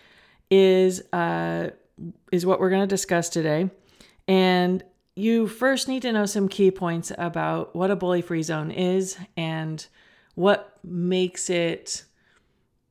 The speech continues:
unreliable. So, a bully-free zone is a community or a space where it's designed to be safe, and the concept is that everyone will,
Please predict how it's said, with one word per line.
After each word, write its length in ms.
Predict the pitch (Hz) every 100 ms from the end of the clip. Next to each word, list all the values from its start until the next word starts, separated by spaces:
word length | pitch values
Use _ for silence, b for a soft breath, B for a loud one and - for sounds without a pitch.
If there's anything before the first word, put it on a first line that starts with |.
| _ _ _ _ _ -
unreliable. 880 | 208 208 202 175 165 151 147 131 135 -
So, 480 | - 220 185 156 165 - b b b b b _ _ -
a 80 | 202
bully-free 480 | 247 320 320 294
zone 380 | 220 202 196 196
is 260 | - 185 -
a 340 | 175 170 175
community 800 | 175 208 214 247 247 240 233 233
or 340 | - 175 165 156
a 260 | 160 160
space 680 | - - 196 190 190 - -
where 680 | 185 175 170 165 170 160 - _ _ _ _ _ _ _ _
it's 160 | 190 190
designed 420 | 202 190 190 196
to 80 | 220
be 140 | 226
safe, 520 | 202 180 170 190 - -
and 320 | 175 170 170
the 40 | 170
concept 640 | - 185 190 196 175 175
is 200 | 175 160
that 200 | 170 -
everyone 560 | 170 170 180 180 175 175
will, 440 | 165 165 165 170